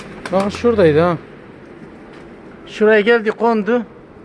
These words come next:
Kuşların arasında şuraya kondu. Emiro'ya dedim, "Gözlemle," dedim, "hemen geliyorum," dedim. Acilen dedi,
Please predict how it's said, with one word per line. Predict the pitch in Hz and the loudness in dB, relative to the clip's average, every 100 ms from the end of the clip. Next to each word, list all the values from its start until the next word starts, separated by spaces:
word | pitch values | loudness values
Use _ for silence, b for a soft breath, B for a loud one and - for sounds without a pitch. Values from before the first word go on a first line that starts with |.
| - | -10
Kuşların | 196 185 190 180 | -8 -4 -2 0
arasında | 196 185 - 160 | 0 0 -2 -10
şuraya | - 180 170 | -4 -2 0
kondu. | - 208 185 170 196 - - - - - - - - - - - - - - - - - - - - - - - - - - - - - - - - - - - - - - | 0 0 0 -4 -8 -16 -20 -20 -20 -20 -20 -20 -20 -20 -20 -20 -20 -20 -20 -20 -20 -20 -20 -20 -20 -20 -20 -20 -20 -20 -20 -20 -20 -20 -20 -20 -20 -20 -20 -20 -20 -20 -6
Emiro'ya | 180 190 220 240 226 | -2 2 4 4 2
dedim, | 233 254 | 0 0
"Gözlemle," | 208 226 202 233 247 277 220 | 2 0 2 0 2 0 0
dedim, | 240 247 | 0 0
"hemen | 240 247 240 | 0 0 0
geliyorum," | 214 214 226 202 185 | 0 2 2 0 -2
dedim. | 190 226 202 | -6 -4 -2
Acilen | 190 165 208 180 | -2 -2 -4 -4
dedi, | 180 | -6